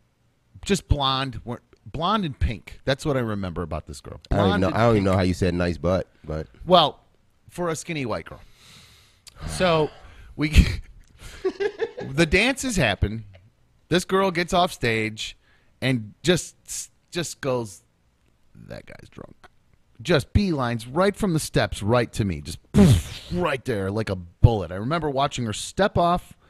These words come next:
Speaker 1: She decked out for a sec.
Speaker 2: Did you make eye contact?
Speaker 1: And
Speaker 2: Did you make
Speaker 1: nope.
Speaker 2: eye contact?
Speaker 1: No, I didn't because there was actually, I purposely don't do that. I know that move, not to.
Speaker 2: Okay, that's why I'm, I'm, I'm
Speaker 1: And I
Speaker 2: like,
Speaker 1: was
Speaker 2: what?
Speaker 1: dro-, so drunk, I couldn't make, I was not making eye contact at that point. Nothing I was seeing was really like, it was just a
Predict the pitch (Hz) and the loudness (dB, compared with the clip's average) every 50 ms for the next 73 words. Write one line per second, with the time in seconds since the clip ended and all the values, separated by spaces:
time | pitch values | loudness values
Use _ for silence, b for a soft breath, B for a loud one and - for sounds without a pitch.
0 | b b b - - 120 107 - _ _ _ _ - 95 - - 175 185 - - | b b b -12 -12 -12 -12 -14 _ _ _ _ -20 -8 0 0 0 0 0 0
1 | - 180 185 175 - - - 180 180 - - - 139 147 - - - - 139 139 | 2 2 2 2 0 -2 -4 -4 -4 -2 -2 0 0 -2 -2 -2 2 2 2 4
2 | 196 240 240 226 - 113 120 123 120 - 127 120 113 - 120 127 131 127 110 107 | 4 4 4 4 4 4 2 2 4 4 2 2 4 4 4 4 4 4 2 0
3 | - - 117 101 120 127 131 117 117 113 113 104 110 104 117 113 110 98 113 117 | 0 -2 -2 0 2 2 2 2 2 2 2 2 2 0 2 0 0 0 0 0
4 | 117 104 98 101 92 117 117 98 92 - - 120 117 104 120 120 120 110 131 131 | 0 0 0 0 0 -2 -2 -4 -4 -6 -2 -2 -2 2 2 2 2 2 0 -2
5 | - - - 123 110 - 117 110 - - - - 160 - 160 - - 147 135 120 | -2 -2 -2 -2 0 0 -2 -2 -2 -2 0 0 2 0 0 0 0 0 -2 -2
6 | 113 110 104 - 139 143 143 - - 104 110 101 107 107 120 120 131 160 185 196 | -2 -6 0 2 2 2 2 0 -2 -2 0 2 2 0 2 2 2 2 2 2
7 | 180 156 160 156 143 123 127 131 127 104 87 82 95 113 117 - - - - 123 | 2 4 4 2 2 0 0 0 0 0 0 0 -2 -2 -2 -2 -2 2 4 4
8 | 123 127 107 110 143 180 185 175 151 143 143 - 143 147 147 143 127 135 151 156 | 4 4 4 2 4 4 4 4 2 2 2 2 2 2 0 0 -2 -2 0 2
9 | 175 185 196 233 254 269 254 214 - - 180 214 226 - 233 - 202 202 170 135 | 4 4 4 4 4 4 2 0 0 2 2 4 4 2 0 0 0 0 0 0
10 | 160 175 196 - _ _ _ _ _ _ - - 151 - - - 151 127 127 127 | 0 -2 -2 -4 _ _ _ _ _ _ -12 -10 -8 -4 -2 -2 0 0 -2 -4
11 | - - - 120 143 147 117 120 135 139 143 135 117 120 123 120 - - 110 107 | -4 -2 -2 0 0 0 -2 -2 0 0 0 0 0 0 -4 -4 -4 -6 -6 -4
12 | 101 104 101 - 104 90 87 - 101 82 - - 76 78 82 80 - - 85 71 | -4 -6 -6 -6 -6 -6 -6 -4 -6 -8 -8 -10 -8 -8 -8 -6 -6 -6 -8 -6
13 | 62 107 131 160 190 - 220 196 180 180 170 151 143 - - - 151 147 143 135 | -2 0 0 0 0 0 -2 -2 0 0 0 0 -2 -4 -4 -4 -2 -2 -2 -2
14 | 127 120 117 110 95 104 113 123 120 117 117 107 104 101 92 - - 107 110 107 | -4 -6 -8 -10 -8 -6 -6 -4 -4 -2 -4 -4 -4 -6 -8 -6 -4 -4 -4 -4
15 | 98 - - - 196 185 - - - 175 147 | -4 -6 -2 -2 -2 -2 -2 -6 -6 -6 -6